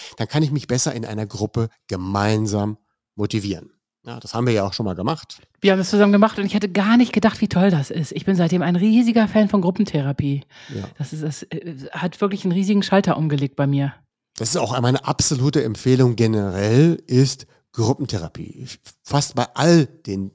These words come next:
Speaker 1: Kategorien A, B oder C würde ich sagen, Gruppentherapie hilft jedem und es macht auch Laune, ähm, ist genauso wie Sport gemeinsam treiben.
Speaker 2: Ja, genau. Und ich find's auch immer ganz wichtig, sich sowieso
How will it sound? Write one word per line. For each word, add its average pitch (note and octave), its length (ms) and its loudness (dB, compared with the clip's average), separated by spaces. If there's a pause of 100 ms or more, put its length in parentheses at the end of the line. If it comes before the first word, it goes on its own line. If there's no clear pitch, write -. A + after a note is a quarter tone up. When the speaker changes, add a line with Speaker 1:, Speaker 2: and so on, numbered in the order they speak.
(120)
Speaker 1:
Kategorien F#2 680 -6
A, G2+ 220 -4
B F#2+ 160 -4
oder E2+ 160 -8
C F#3+ 280 0 (360)
würde A2 180 -2
ich G#2+ 80 -2
sagen, A2 300 2
Gruppentherapie A2+ 920 -4
hilft - 380 -6 (100)
jedem A#2+ 560 0
und A2+ 280 -4 (120)
es - 120 -14
macht C3 300 -2
auch F2+ 140 -6
Laune, C3+ 560 4 (480)
ähm, A2+ 240 0 (380)
ist - 220 -16
genauso A#2+ 420 4
wie B2 160 2 (100)
Sport - 500 -4 (100)
gemeinsam G2+ 500 -2
treiben. F2+ 420 -12 (460)
Speaker 2:
Ja, D#3+ 160 0
genau. D#3+ 320 0 (280)
Und F3 80 2
ich D#3 120 -4
find's F#3 160 0
auch - 140 -4
immer F3 180 0
ganz D#3 260 -2
wichtig, F3+ 380 -2
sich D#3 160 -6
sowieso D#3 560 4